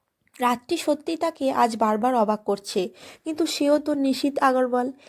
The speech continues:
এখানেই তো আর এটা শেষ হতে পারে না, না? নিশীথ সেটা হতেও দেবে না। তবে আপাতত নিশীথ আর কিছু বলল না, রাত্রির কাছে যাওয়ার চেষ্টাও করল না।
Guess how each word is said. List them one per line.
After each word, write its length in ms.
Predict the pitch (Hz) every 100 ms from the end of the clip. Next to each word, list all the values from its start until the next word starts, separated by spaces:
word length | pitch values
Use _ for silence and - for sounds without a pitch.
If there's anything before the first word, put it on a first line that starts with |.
| - -
এখানেই 460 | 220 - 247 320
তো 140 | 320 330
আর 160 | 302
এটা 260 | 285 285 269
শেষ 360 | - 240 233
হতে 180 | 247 240
পারে 240 | 226 208 196
না, 120 | 208
না? 340 | 262 285 226 - - - -
নিশীথ 520 | 240 247 - 339 302 -
সেটা 220 | 277 277
হতেও 480 | 220 208 202 208 247
দেবে 280 | 254 247 254
না। 180 | 240 - _ - _
তবে 220 | 294 294
আপাতত 520 | 320 277 262 311 302
নিশীথ 680 | 285 262 240 247 - 302 269 -
আর 120 | 240
কিছু 300 | 262 - 269
বলল 320 | 208 196 202
না, 320 | 208 196 220 - - - 226
রাত্রির 460 | 220 220 - 320
কাছে 280 | 349 339 330
যাওয়ার 340 | 240 240 254 269
চেষ্টাও 440 | 240 220 - 233
করল 300 | 269 277 269
না। 280 | 269 254 262